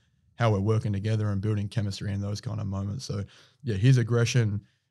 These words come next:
he takes those matchups personally, I'm sure, and as we encourage all of our guys to do, you know, come in and, and win your matchup and play the right way and, and compete on the glass and, and find the open guy. And when we're humming like that, good things will happen. And yesterday it happened to be a bit more points for him, but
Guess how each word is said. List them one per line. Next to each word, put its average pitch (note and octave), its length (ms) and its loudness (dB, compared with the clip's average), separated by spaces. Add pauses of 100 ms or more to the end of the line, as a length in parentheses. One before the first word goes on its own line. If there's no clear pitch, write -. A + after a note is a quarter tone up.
he B2 60 -4
takes A2+ 260 2
those G#2+ 160 0
matchups G#2 400 -4
personally, A2+ 420 -2
I'm G2+ 140 -2
sure, A2 380 0
and G2 200 -4
as G#2+ 140 -2
we G#2+ 140 -2
encourage G#2+ 340 -2
all B2 140 0
of A#2+ 60 2
our G#2 120 -2
guys G2+ 220 -4
to - 100 -6
do, G#2 240 -6
you G#2+ 80 -4
know, G#2+ 160 -4
come A2 220 0
in A2+ 140 0
and, G2 160 -4
and G2 140 -4
win A2+ 160 2
your G#2 120 -2
matchup G#2+ 480 -4
and F#2+ 160 -4 (280)
play A#2 200 2
the A2+ 100 4
right A2 240 0
way G2+ 300 -2
and, F#2+ 220 -4
and F#2+ 340 -6
compete A#2+ 320 2
on A2+ 80 2
the A2+ 80 0
glass G#2+ 500 -2
and, G2 240 -4
and G#2+ 120 -4
find A2 280 0
the G#2+ 80 -2
open G#2 300 -4
guy. A2 300 -2
And G2+ 140 0 (300)
when G#2+ 140 -4
we're G2+ 80 0
humming A2 260 2
like G2 220 -6
that, G#2+ 260 -6
good G2 180 -6
things G2 200 -6
will F#2+ 80 -6
happen. G2+ 460 -4
And G2 120 -4
yesterday G#2 300 -4
it - 80 -4
happened G#2+ 240 -4
to G2 60 -4
be G2 100 -4
a - 20 -4
bit A2 120 -6
more A#2+ 140 0
points C3 300 4
for B2+ 80 -2
him, C#3 240 2
but A2+ 180 2